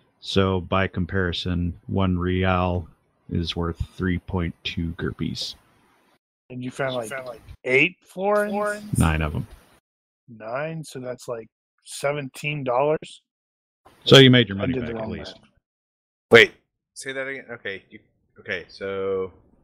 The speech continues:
Speaker 3: how many? Okay,
Speaker 1: All right.
Speaker 3: one
Speaker 1: Are you
Speaker 3: florin is
Speaker 1: writing
Speaker 3: how many
Speaker 1: something down?
Speaker 3: gurpees? Yeah, I'm sorry.
Speaker 1: Okay,
Speaker 3: Florin
Speaker 1: one florin
Speaker 3: equals
Speaker 1: equals eight gurpees.
Speaker 3: I got nine florins.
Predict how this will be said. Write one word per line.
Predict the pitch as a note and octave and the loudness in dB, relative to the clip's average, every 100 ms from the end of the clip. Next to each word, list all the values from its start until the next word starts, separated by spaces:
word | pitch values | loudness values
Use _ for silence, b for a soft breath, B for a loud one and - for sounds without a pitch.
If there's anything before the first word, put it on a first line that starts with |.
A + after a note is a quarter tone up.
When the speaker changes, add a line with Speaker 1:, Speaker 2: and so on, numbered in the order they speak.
| _ _ _ _ _ _ | _ _ _ _ _ _
Speaker 3:
how | A2 C#3+ | 2 2
many? | C3 | -2
Okay, | A#2+ | -2
Speaker 1:
All | G#2 | 0
right. | G2+ - - | 0 -4 -2
Speaker 3:
one | C3+ E3 | -2 -2
Speaker 1:
Are | |
you | |
Speaker 3:
florin | - E3+ G2+ | -2 0 2
is | G#2+ | 4
Speaker 1:
writing | G#2 G#2 | 4 2
Speaker 3:
how | - | 0
many | G#2 | -2
Speaker 1:
something | G2+ F#2+ | -2 -2
down? | G2 F#2+ | 0 -2
Speaker 3:
gurpees? | - - | -6 -10
Yeah, | A#2+ A#2+ F#2+ - A2 | -4 -4 -4 -12 -16
I'm | G#2+ G2+ | -16 -14
sorry. | F#2 F#2+ _ _ b b _ _ _ G#2 | -18 -18 _ _ b b _ _ _ -2
Speaker 1:
Okay, | F2 - | -2 -4
Speaker 3:
Florin | B2 A#2 | 0 2
Speaker 1:
one | B2+ | 4
florin | C3 A#2+ A#2 | 2 4 2
Speaker 3:
equals | A#2 F#2+ - - _ _ | 0 -6 -18 -20 _ _
Speaker 1:
equals | - G#2 G2+ G2 F2+ - | -6 -6 -4 -6 -6 -6
eight | G2+ - | -6 -4
gurpees. | E2+ - - - _ _ _ _ _ _ _ _ _ F2 | -10 -10 -16 -16 _ _ _ _ _ _ _ _ _ -10
Speaker 3:
I | |
got | F2+ - | -10 -4
nine | F#2+ G2 F#2+ | -2 -2 -4
florins. | D#2+ C#2 - - - | -10 -12 -10 -6 -6